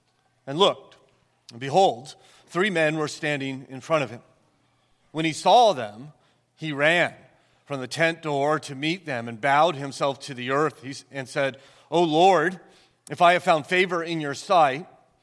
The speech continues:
do not pass by your servant. Let a little water be brought out, and wash your feet, and rest yourselves under the tree,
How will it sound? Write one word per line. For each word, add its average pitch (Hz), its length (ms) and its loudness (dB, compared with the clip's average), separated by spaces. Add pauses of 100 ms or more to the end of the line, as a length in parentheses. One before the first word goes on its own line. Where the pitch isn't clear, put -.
(440)
do 190 140 -4
not 165 300 4
pass 151 360 -2
by 135 600 2
your 139 160 -8
servant. 135 440 -8 (1080)
Let 165 140 -2
a 156 40 -2
little 165 500 -2
water 160 480 4
be 151 120 -4
brought 139 300 2
out, 135 360 2
and 143 80 -10
wash 151 320 2
your 143 100 -8
feet, 139 400 -12
and 127 160 -16
rest 160 300 0
yourselves 123 580 -8
under 131 180 -10
the 120 120 -12
tree, 156 460 -6